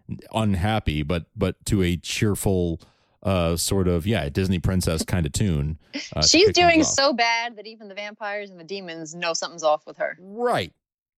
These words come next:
Speaker 1: Thanks for noticing.
Speaker 2: Yep.
Speaker 1: Um, uh, you know, <laughs> like, that's, that's so, what, and what a, like, funny device to have them then, like, dance in front of the camera and everything and be like, "Yeah, we can tell that something's,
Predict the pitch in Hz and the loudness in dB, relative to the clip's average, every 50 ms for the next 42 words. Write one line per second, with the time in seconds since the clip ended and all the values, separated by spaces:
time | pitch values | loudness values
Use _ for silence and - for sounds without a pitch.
0 | _ _ _ _ _ - 107 110 - - 143 139 143 139 151 143 123 - - 156 | _ _ _ _ _ -6 -4 -4 -2 0 0 2 2 2 2 2 0 0 0 0
1 | 151 151 151 151 151 - _ _ _ _ _ _ _ _ - 175 165 190 - 120 | 0 0 0 0 -2 -4 _ _ _ _ _ _ _ _ -2 2 4 4 4 4
2 | 117 117 113 107 - _ - 120 - - 135 117 127 151 151 156 147 - - - | 2 -2 -4 -6 -10 _ -10 -10 -10 -10 -10 -6 -4 -2 -2 0 2 2 2 0
3 | - - 151 135 117 - - 175 156 131 - 170 156 - - - - - 113 113 | 0 0 0 0 0 0 -2 -2 -2 0 0 0 0 0 -2 -4 -4 -4 -4 -4
4 | 151 156 160 147 151 - - 131 131 131 - - 151 143 139 101 135 139 185 202 | -4 -4 -4 -6 -4 -2 0 0 0 0 0 0 0 0 0 0 0 0 0 0
5 | - 180 180 175 165 180 208 233 220 170 - - 135 135 131 107 - _ - - | 0 -2 0 0 0 0 0 -2 -4 -6 -6 -6 -4 -4 -4 -4 -8 _ -20 -20
6 | - - - - 110 90 87 87 98 107 135 123 113 151 190 202 175 95 - - | -18 -12 -6 -2 0 2 2 2 2 2 0 0 2 2 2 2 2 0 0 0
7 | 123 98 80 113 113 107 98 90 92 120 131 147 160 160 143 107 110 107 101 101 | 0 2 2 2 2 0 -2 -2 -2 -2 0 2 2 2 2 2 2 2 2 2
8 | 98 95 92 87 85 90 78 92 95 95 92 - - 92 85 - 95 92 87 85 | 2 2 0 0 -2 -2 -2 0 0 0 0 0 -2 -4 -4 -2 -2 -2 -2 -2
9 | 85 - 90 85 82 82 85 85 82 82 80 78 - 85 82 78 82 82 82 90 | -2 0 0 0 2 2 2 2 2 2 0 0 0 0 0 2 2 2 0 0
10 | - 214 226 233 226 214 214 208 202 190 190 208 196 - - 127 107 - - 113 | 0 0 0 2 2 2 2 2 2 2 2 0 0 0 0 0 0 0 0 2
11 | 107 101 92 90 95 92 90 87 - - - 107 95 82 87 85 82 78 - - | 2 2 2 2 0 0 -2 -4 -4 -4 -4 -4 -4 -2 -4 -4 -4 -6 -10 -16